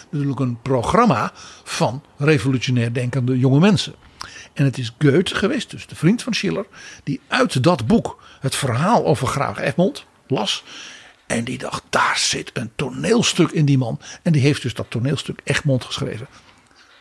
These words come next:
En dat inspireerde dan weer Beethoven zo, dat hij dit in feite dus heel opstandige stuk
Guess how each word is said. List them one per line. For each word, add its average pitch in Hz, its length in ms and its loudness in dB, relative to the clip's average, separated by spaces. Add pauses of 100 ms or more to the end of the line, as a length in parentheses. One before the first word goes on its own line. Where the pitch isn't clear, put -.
(180)
En 127 120 -4
dat 170 200 0
inspireerde 131 560 2
dan 110 160 -4
weer 107 200 -6
Beethoven 165 600 4
zo, 120 320 2 (840)
dat 123 160 -4
hij 135 100 -2
dit 127 240 -6 (360)
in 131 120 -4
feite - 300 -10
dus 113 140 -10
heel 135 180 0 (100)
opstandige 165 720 2
stuk - 300 -4